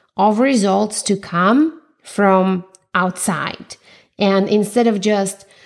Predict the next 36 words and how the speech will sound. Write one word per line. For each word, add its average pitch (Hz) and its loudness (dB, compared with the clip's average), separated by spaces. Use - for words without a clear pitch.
jumping 226 2
from 202 -2
one 226 0
thing 233 0
to 233 0
another 214 2
because 202 0
there 214 0
is 202 0
no 214 2
path 208 -6
for 185 -6
me 165 -4
to 190 -6
follow. - -14
And 403 0
not 480 4
to 415 6
say 233 2
that 220 4
I 214 2
follow 196 2
this 190 2
one 214 0
hundred 202 -2
percent 185 -2
of 196 -4
the 233 0
time. 226 -4
Of 247 -2
course 311 0
not. 170 -6
I 233 2
get 233 0
distracted 233 -2
too. 302 0